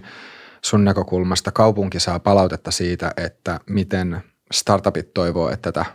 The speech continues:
ekosysteemiä kehitettäisiin? Ja mitä sä, Jyri, sanoisit, että, että kuinka hyvin tää palaute tällä hetkellä sitten taas kulkeutuu perille?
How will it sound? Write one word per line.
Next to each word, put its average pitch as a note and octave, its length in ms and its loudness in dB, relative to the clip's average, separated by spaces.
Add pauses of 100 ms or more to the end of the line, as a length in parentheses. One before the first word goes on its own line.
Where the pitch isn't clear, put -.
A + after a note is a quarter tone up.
(400)
ekosysteemiä F#2 640 -2
kehitettäisiin? - 600 -4
Ja F#2 40 0
mitä F#2 140 -2
sä, F#2+ 160 0 (400)
Jyri, F#2+ 220 0
sanoisit, F#2 460 -4
että, F2 160 -8
että - 100 -14
kuinka F2 240 0
hyvin E2+ 240 -2
tää F2 260 -6 (500)
palaute F#2+ 300 2
tällä F#2 280 -2
hetkellä - 260 -6
sitten - 160 -6
taas G2 140 -2
kulkeutuu F#2 420 -2
perille? F#2+ 340 -2